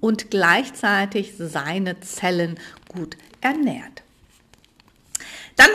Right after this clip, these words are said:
haben wir Punkt zwei. Punkt zwei, äh, oder Tipp zwei ist, sind die Makronährstoffe.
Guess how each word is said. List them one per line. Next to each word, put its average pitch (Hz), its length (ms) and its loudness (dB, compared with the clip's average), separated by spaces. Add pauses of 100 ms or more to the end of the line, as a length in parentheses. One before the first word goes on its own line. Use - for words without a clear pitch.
haben 311 160 10
wir 302 100 8
Punkt 330 460 0
zwei. 170 360 0 (640)
Punkt 320 300 2
zwei, 214 380 6 (280)
äh, 220 260 0
oder 208 280 2
Tipp - 300 -4
zwei - 400 -2 (100)
ist, - 220 -8
sind 285 320 -2
die 233 40 2
Makronährstoffe. 185 1300 0